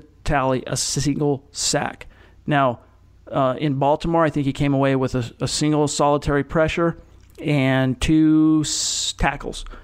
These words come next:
Monday night, it was, I mean, I haven't seen exactly yet what the advanced analytics say on pressures, and I have not had time to chart the game myself. So he might have, I mean, he, there were obviously times in which Von Miller was able to generate some pressure,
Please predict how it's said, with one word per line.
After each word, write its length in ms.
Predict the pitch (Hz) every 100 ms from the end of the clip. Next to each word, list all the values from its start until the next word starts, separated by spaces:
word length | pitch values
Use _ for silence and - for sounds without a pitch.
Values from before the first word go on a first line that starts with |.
| - - - - - - -
Monday 300 | 151 156 147
night, 360 | 139 165 165 - 160
it 80 |
was, 400 | 147 143 123 - -
I 60 | 143
mean, 360 | 135 123 - - - - -
I 160 | 151
haven't 280 | 165 160 131
seen 260 | - 165 156
exactly 480 | 131 143 143 143 135
yet 220 | 139 -
what 140 | 143
the 100 | 139
advanced 320 | 131 135 135
analytics 380 | 131 127 135 135
say 160 | - 135
on 120 | 123
pressures, 400 | - 139 139 135
and 100 | 127
I 100 | 131
have 180 | 131 127
not 220 | 131 135
had 180 | 135 127
time 220 | 127 135
to 60 | 120
chart 260 | - 135
the 60 | 139
game 180 | 135 135
myself. 560 | 127 - 185 151 123 - - - - -
So 460 | - 160 143 131 147
he 140 | 160
might 220 | 160 165
have, 260 | 160 131 - 147
I 40 |
mean, 140 | 147 143
he, 160 | 151
there 200 | 147 160
were 140 | 165 165
obviously 360 | 160 151 143
times 300 | 135 135 131
in 80 | 131
which 180 | 131 -
Von 220 | 139 131
Miller 160 | 131 131
was 140 | 131
able 160 | 131 131
to 160 | 135
generate 380 | 127 139 131 123
some 140 | - 120
pressure, 640 | - 190 240 - -